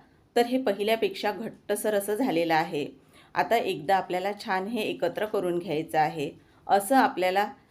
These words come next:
दोन ते तीन वेळा करायचं आहे, म्हणजे व्यवस्थित असं मिश्रण तयार होतं आणि गुठळ्या तयार होत नाहीत. तर आता तुम्हाला छान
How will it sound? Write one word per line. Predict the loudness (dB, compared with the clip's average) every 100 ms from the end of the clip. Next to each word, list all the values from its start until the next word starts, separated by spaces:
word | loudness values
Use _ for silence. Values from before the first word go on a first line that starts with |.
| _ 0
दोन | 4 6
ते | 4 0
तीन | -2 -4 0
वेळा | 4 4
करायचं | 4 2 2 0 0
आहे, | 0 -2 -6 -8 -12 -6
म्हणजे | -4 0 0 -2 -16 0
व्यवस्थित | 2 2 0 -2 -2
असं | -2 -2 -2
मिश्रण | -4 -4 -6 0
तयार | 4 4 4
होतं | -2 -8 -8
आणि | -6 -6
गुठळ्या | -2 0 2 2
तयार | 2 0
होत | -2 -6
नाहीत. | -6 -8 -10 -18 _ _ _ _ _ _ _ _ -4 4
तर | 4
आता | 4 0
तुम्हाला | -2 -4 -2 -4 -2
छान | -4 -4